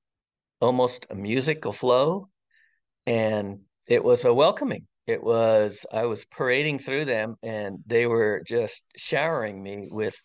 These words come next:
this, uh, love. And I was super stoked. And, you know, I was, like I said,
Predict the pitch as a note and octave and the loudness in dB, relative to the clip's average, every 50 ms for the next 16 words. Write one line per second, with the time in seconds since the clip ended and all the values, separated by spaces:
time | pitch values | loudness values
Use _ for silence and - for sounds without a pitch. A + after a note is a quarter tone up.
0 | - - - A2+ A2 - - - - - - G#2+ G#2 - - - _ _ _ _ | -14 -8 -6 -4 -4 -4 -4 -4 -2 0 0 0 -2 -4 -8 -14 _ _ _ _
1 | _ _ _ _ - A2+ D3+ F3+ G3 - - - - - _ _ _ _ _ _ | _ _ _ _ -4 0 2 2 2 0 -2 -8 -18 -20 _ _ _ _ _ _
2 | _ _ _ _ _ _ _ _ _ _ _ _ _ _ _ _ _ _ - C3 | _ _ _ _ _ _ _ _ _ _ _ _ _ _ _ _ _ _ 0 2
3 | A#2+ A#2 A2+ A2+ A2 G2 F2+ - _ _ _ _ _ - C3 C3 B2+ A#2 G#2+ - | 4 4 4 4 2 0 -4 -10 _ _ _ _ _ 0 2 2 2 2 0 -2
4 | - C3 - - - - - - - F#2 - - - _ _ _ _ _ - - | -4 -6 -6 -6 -6 -2 -2 0 0 -2 -4 -10 -20 _ _ _ _ _ -6 -4
5 | G#2 G2 G2 F#2+ F2+ F#2 F2 E2 - - _ _ _ _ _ _ _ _ _ _ | -2 0 0 -2 -2 -4 -6 -10 -14 -18 _ _ _ _ _ _ _ _ _ _
6 | _ _ _ _ _ _ _ _ _ - G#2+ F#2+ F2 E2+ E2+ D#2+ - _ _ _ | _ _ _ _ _ _ _ _ _ -12 -8 -8 -6 -6 -8 -8 -10 _ _ _
7 | - A2+ A2 G2 G2+ G2 F2+ - - _ _ _ _ _ _ _ _ _ _ _ | -8 -4 -2 -2 -2 -2 -4 -8 -12 _ _ _ _ _ _ _ _ _ _ _
8 | _ _ _ _ _ _ _ _ _ _ - - A2 G2+ - G#2 F#2+ - - G2 | _ _ _ _ _ _ _ _ _ _ -4 -4 -2 0 2 0 2 2 2 2
9 | F#2+ F2+ | 2 0